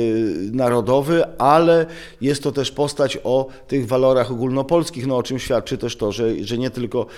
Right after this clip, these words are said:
Rada Miejska w Suwałkach, ale też Sejm Rzeczypospolitej Polskiej uznał rok dwa tysiące dwudziesty trzeci za rok,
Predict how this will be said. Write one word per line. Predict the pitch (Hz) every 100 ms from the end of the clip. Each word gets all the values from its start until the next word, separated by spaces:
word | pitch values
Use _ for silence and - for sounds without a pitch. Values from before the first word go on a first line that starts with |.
| - -
Rada | - 131 120
Miejska | 113 113 - 123
w | -
Suwałkach, | 113 101 104 127
ale | 120 110
też | 117
Sejm | - 113
Rzeczypospolitej | 110 113 - 104 117 110 110
Polskiej | 92 127 123 127
uznał | 110 110 107
rok | 101
dwa | 98 107
tysiące | 92 98 104 95
dwudziesty | 107 98 107
trzeci | - 120 120
za | 110 95
rok, | 98